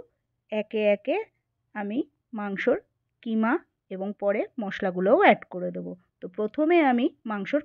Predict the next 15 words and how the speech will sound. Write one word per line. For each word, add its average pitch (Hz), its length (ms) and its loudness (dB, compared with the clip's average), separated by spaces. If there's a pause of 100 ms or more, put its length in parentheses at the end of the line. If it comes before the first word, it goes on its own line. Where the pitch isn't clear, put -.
কিমাটা 208 420 -2
অ্যাড 170 140 -4 (100)
করছি। 165 340 -14 (2750)
তো - 40 -12 (100)
মাটন 190 360 -4
কিমাটা 214 340 -2 (120)
এখানে 220 340 -4
অ্যাড 208 160 -2 (120)
করে 240 260 4
দিয়েছি। 233 380 0 (680)
এবার 202 220 -2 (100)
কিন্তু 220 240 -2 (100)
মাটন 202 300 -2
কিমাটাকে 208 520 -4 (420)
প্রথমে 302 420 2